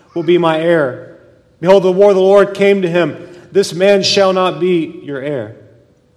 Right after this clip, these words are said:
Your very own son shall be your heir.'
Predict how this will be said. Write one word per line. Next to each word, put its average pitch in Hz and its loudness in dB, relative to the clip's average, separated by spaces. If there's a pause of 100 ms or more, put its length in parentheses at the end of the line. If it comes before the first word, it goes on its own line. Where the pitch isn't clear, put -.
(320)
Your 151 -10
very 160 -2
own 147 -8
son 113 -6 (920)
shall 117 -10
be 117 -10
your 104 -14
heir.' 110 -20